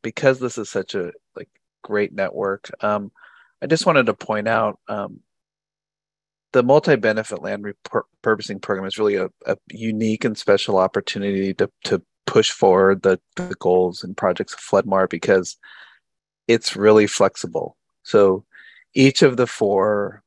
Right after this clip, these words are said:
block grantees that we awarded funding to have a pot of funding, and they can really set their destiny on what kind of projects they want to get ready for funding or they want to implement. So I just really, I'm gonna share, um,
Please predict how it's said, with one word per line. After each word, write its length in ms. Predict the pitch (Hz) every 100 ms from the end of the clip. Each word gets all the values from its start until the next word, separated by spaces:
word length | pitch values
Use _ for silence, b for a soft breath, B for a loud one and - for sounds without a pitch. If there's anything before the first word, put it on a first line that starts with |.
| -
block 280 | 107 104
grantees 460 | - 104 95 - 98
that 120 | 98
we 140 | 101 98
awarded 420 | 101 104 101 -
funding 320 | - 92 92
to 240 | - 98
have 460 | 95 101 98 90 - _ b b _
a 60 | -
pot 320 | - 113 104
of 100 | 101
funding, 800 | - 101 98 - 95 92 92 95 - _ _ _ _ _ -
and 120 | - 127
they 100 | 135
can 160 | 135
really 300 | 135 139 131
set 240 | - 117 120
their 100 | 107
destiny 540 | 101 98 - 110 101
on 120 | 98
what 160 | 98 101
kind 200 | - 101
of 120 | -
projects 500 | - 104 95 92 -
they 100 | 98
want 160 | 101 92
to 80 |
get 260 | 95 - -
ready 300 | - 104 110
for 200 | 117 120
funding 460 | - 117 113 117 110
or 160 | 92 95
they 100 | 95
want 220 | 92 95
to 120 | -
implement. 480 | 107 - - - - _ B B B B
So 220 | - 117
I 40 |
just 240 | 117 127 -
really, 220 | 120 104
I'm 100 | 120
gonna 140 | 131
share, 540 | 120 - 104 101 101 -
um, 380 | 104 95 -